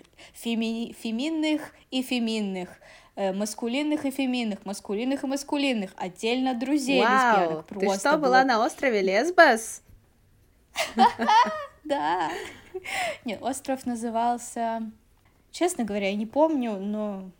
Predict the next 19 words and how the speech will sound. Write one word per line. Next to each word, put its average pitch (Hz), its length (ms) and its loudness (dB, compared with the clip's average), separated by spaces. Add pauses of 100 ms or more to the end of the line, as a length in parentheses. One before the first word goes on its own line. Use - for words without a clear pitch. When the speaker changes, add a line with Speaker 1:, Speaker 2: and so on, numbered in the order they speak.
(280)
Speaker 1:
потом 214 240 -4
Speaker 2:
Ну, 247 60 -4
значит, 254 160 -6 (180)
Speaker 1:
как-нибудь 262 40 -8
Speaker 2:
это 262 60 0
был 285 140 -2
Speaker 1:
напишу, 294 180 0
ну, 196 60 2
Speaker 2:
Лесбос. 196 260 0
Speaker 1:
whatever. 160 320 -4 (260)
<laughs> 349 140 6 (1000)
Да, 320 220 2
это 254 160 -2
был 285 200 0
остров 285 420 -2
Лесбос 247 480 -2
вблизи 220 460 -4
Эстонии, 196 560 -6
знаменитый. 359 1300 2